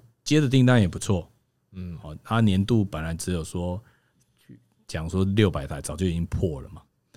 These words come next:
Speaker 2: 就已经，
Speaker 1: 哦。
Speaker 2: 就已经破了。
Speaker 1: 嗯。那比较值得就是说，呃，去讯息去看的话，就是说 E-Power，
Speaker 2: 嗯。
Speaker 1: 然后接下来就有几个比较，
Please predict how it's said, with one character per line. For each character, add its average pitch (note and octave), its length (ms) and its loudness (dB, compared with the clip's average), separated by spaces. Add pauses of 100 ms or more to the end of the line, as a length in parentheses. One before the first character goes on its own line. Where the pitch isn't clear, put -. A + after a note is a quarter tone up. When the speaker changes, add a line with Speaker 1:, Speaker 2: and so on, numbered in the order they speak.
(200)
Speaker 2:
就 E2+ 100 -18
已 - 20 -16
经， D2+ 160 -12
Speaker 1:
哦。 E2 160 -10 (100)
Speaker 2:
就 F#2 160 -10
已 F2 40 -12
经 F#2 240 -12
破 G2+ 260 -10
了。 D#2+ 140 -12 (120)
Speaker 1:
嗯。 D#2 80 -18 (440)
那 D3+ 160 4
比 C3+ 160 -2
较 C3+ 200 6
值 A2 200 -2
得 G2 240 2
就 G#2+ 140 -2
是 G#2+ 180 -2
说， G#2 300 0 (380)
呃， D#2 760 -4
去 F#2 640 0
讯 B2+ 240 2
息 E2+ 220 -2
去 G2 120 -6
看 G#2+ 280 0
的 E2 100 -2
话， F2 200 -2
就 F2 80 -2
是 F2+ 80 -2
说 F#2+ 320 -2
E-Power， A#2 520 4 (280)
Speaker 2:
嗯。 G2 180 -20
Speaker 1:
然 F#2 120 -10
后 G#2 140 2
接 G2 160 -2
下 C3 160 2
来 A2+ 60 4
就 A#2 140 0
有 G2+ 100 2
几 E2 220 -8
个 D#2+ 100 -8
比 - 140 -14
较， F#2 520 -2